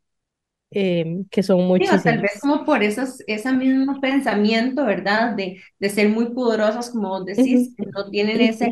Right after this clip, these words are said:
Speaker 2: hábito de que alguien les re-, revise las boobies.
Speaker 1: Ujú,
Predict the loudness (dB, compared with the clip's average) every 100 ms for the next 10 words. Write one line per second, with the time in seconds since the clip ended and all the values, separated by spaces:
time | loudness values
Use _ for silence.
0 | 2 2 2 -4 -4 -2 -2 0 -2 -2
1 | -4 -8 _ -4 0 0 0 -6 -8 -16
2 | _ _ _ _ -4 -2 0 -2 -2 -8
3 | -20 _ _ 0 4 4 4 2